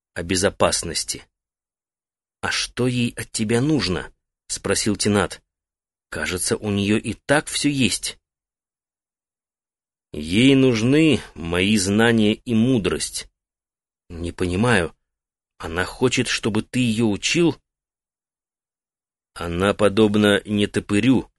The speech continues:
но высасывает не кровь, а самую суть души жертвы.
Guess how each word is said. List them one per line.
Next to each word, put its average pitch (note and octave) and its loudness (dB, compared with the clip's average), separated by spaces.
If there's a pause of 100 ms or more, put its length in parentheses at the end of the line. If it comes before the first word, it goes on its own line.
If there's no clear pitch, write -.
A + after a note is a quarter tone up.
(560)
но D2+ -6
высасывает G2 -2
не F#2 -2
кровь, A2 2 (1000)
а E2+ -8
самую G#2+ 2
суть - -4 (200)
души F#2+ -2
жертвы. E2+ 0